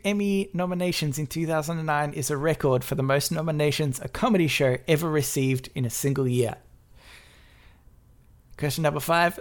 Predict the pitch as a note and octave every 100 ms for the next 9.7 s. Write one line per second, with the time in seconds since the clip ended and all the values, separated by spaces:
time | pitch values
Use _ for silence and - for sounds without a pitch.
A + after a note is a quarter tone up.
0 | - - G#3 A3 - F#3 F#3 F#3+ F#3 E3
1 | D#3+ D#3+ E3+ - - - - - D3+ C#3+
2 | C#3+ - E3+ - - - D#3+ G#3 F#3+ F3
3 | C#3+ C#3 - G3+ E3 D3 C#3 C3+ - C3
4 | C3 - - - - - G3 F#3 D3 C#3+
5 | C#3+ C#3 D3+ B2+ C3 C3 C#3 - B2+ C3
6 | B2+ D#3 D2 - - - - - - -
7 | - - - - - - - - - C3+
8 | - C3 A#2 - - - - - - -
9 | - - - - - -